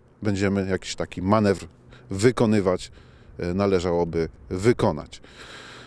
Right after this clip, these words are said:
Szanowni państwo, no, jesień ma to do, do siebie, e, że te mgły naprawdę są częściej, e, dlatego warto wiedzieć też, jak używać tych świateł, kiedy je włączyć, kiedy wyłączyć.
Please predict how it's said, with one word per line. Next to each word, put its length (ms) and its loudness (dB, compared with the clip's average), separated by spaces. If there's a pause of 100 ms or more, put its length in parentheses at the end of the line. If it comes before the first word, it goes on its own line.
Szanowni 200 2
państwo, 340 2
no, 140 2 (140)
jesień 520 2 (260)
ma 180 0
to 140 -2
do, 140 2
do 140 -4
siebie, 400 0 (120)
e, 540 -2
że 160 0 (180)
te 120 2
mgły 500 4
naprawdę 400 -2
są 240 -6
częściej, 640 -2 (600)
e, 1300 -2 (100)
dlatego 420 2
warto 380 0
wiedzieć 380 -2
też, 220 -6
jak 200 -2
używać 320 -2
tych 140 -10
świateł, 420 -2 (1600)
kiedy 260 4
je 140 4
włączyć, 360 -2
kiedy 240 0
wyłączyć. 600 0